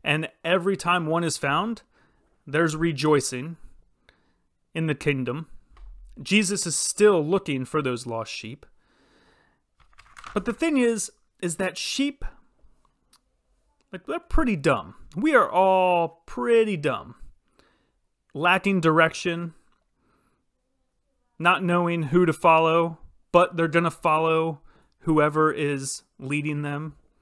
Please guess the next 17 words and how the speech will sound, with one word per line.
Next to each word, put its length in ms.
They 120
follow 400
one 180
another. 520
I 100
mean, 160
it 100
is 200
really 280
just 260
a 40
big 300
crowd 280
of 120
follow 360
the 120
leader. 440